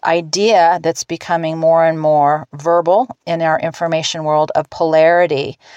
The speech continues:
Uh, and you hear me talking about that. You know, I've reduced it to wanted and unwanted. And to me, that simplifies it because that is our experience. You know, yin and yang, that's exactly what it is. We've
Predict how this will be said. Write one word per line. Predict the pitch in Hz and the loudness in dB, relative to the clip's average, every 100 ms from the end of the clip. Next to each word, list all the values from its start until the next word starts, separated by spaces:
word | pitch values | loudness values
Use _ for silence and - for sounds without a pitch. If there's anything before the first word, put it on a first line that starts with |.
| - - | -20 -4
Uh, | 151 156 143 | 0 2 2
and | 175 190 | 0 0
you | |
hear | 190 202 | -2 -2
me | 180 185 | 0 -2
talking | 180 170 202 | -2 -2 -4
about | 190 156 151 | -2 -2 -2
that. | 165 160 | -2 0
You | |
know, | 160 | 2
I've | 156 151 | 2 0
reduced | 165 151 165 175 - | -4 -2 -4 -4 -2
it | 196 - | -2 -2
to | 170 | -6
wanted | 156 160 165 - 180 170 - | -2 0 0 0 -2 -2 -2
and | 160 - | -4 -4
unwanted. | 160 160 160 165 233 277 160 147 147 - - - - - _ - | -4 -2 0 2 2 2 2 2 0 -4 -20 -20 -20 -20 _ -2
And | 196 202 196 196 - _ _ _ - | 2 4 4 0 -6 _ _ _ -8
to | - | -4
me, | 226 220 | 0 2
that | 190 - | 2 0
simplifies | - - 226 269 - 220 - 160 156 147 | -2 -2 0 0 -2 -2 0 2 2 0
it | 156 160 | 0 0
because | - 190 - 180 165 170 - _ - _ _ - | 0 -6 0 2 4 2 -2 _ -20 _ _ 0
that | 180 202 | 2 2
is | - 175 165 | 2 0 2
our | 156 | 0
experience. | 160 - - 208 262 170 - - - | 0 -2 -2 0 2 0 -2 -4 -2
You | |
know, | 165 | 0
yin | 165 165 196 | 2 2 0
and | 214 | 0
yang, | 185 202 220 160 | 2 2 2 2
that's | 160 - | 0 -2
exactly | 165 160 165 190 | -4 -2 -2 -2
what | 180 175 | 0 0
it | 175 | 2
is. | 196 165 | 0 -2
We've | 170 | -4